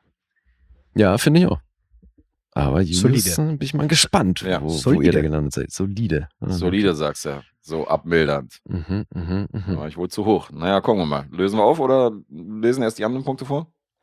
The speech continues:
Speaker 1: Ja, wir können auch noch erzählen, was er eingespielt hat, weil das dann doch irgendwie faszinierend. Aus den hunderttausend sind fast eine Million geworden.
Speaker 3: Mhm.
Speaker 2: Oh.
Speaker 1: No-, knappe neunhundertsiebzigtausend. Und die Punkte sehen folgendermaßen aus.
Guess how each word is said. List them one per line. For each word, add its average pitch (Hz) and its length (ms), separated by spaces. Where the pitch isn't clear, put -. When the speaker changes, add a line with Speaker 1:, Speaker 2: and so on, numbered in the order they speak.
Speaker 1:
Ja, 104 200
wir 92 80
können 120 260
auch 98 140
noch 113 160
erzählen, 113 280
was 101 140
er 85 60
eingespielt 92 420
hat, 87 140
weil 87 120
das 107 160
dann 85 160
doch - 140
irgendwie 80 220
faszinierend. 78 680
Aus - 120
den 76 140
hunderttausend 98 640
sind 95 300
fast - 400
eine 120 80
Million 110 300
geworden. 90 380
Speaker 3:
Mhm. 95 320
Speaker 2:
Oh. 170 320
Speaker 1:
No-, 98 240
knappe 101 240
neunhundertsiebzigtausend. 101 1120
Und 104 260
die 98 60
Punkte 123 440
sehen 113 300
folgendermaßen 87 520
aus. 107 240